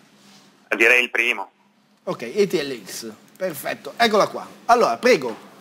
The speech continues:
Speaker 1: Eh, questo qua è un titolo indicizzato all'Ibor a tre mesi, quindi visto comunque la, tra virgolette, quello che dicevamo prima, quindi sui future si vede, eh, addirittura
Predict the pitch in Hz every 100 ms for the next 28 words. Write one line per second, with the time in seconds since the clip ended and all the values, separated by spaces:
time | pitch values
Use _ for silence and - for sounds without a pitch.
0 | - - - - - - - - 123 131
1 | 135 135 135 135 - - - - 170 208
2 | 214 156 - 160 165 156 156 147 143 143
3 | 120 151 147 143 135 127 123 123 117 -
4 | 117 110 107 101 101 _ - 120 120 117
5 | 147 151 147 135 151 151 135 120 117 113
6 | 113 120 120 127 135 135 104 113 113 123
7 | - 123 123 127 156 123 104 123 117 107
8 | _ _ - - - 131 - 156 165 160
9 | 113 110 123 120 135 131 120 - _ _
10 | _ _ - 117 110 127 131 143 139 -
11 | 117 185 180 170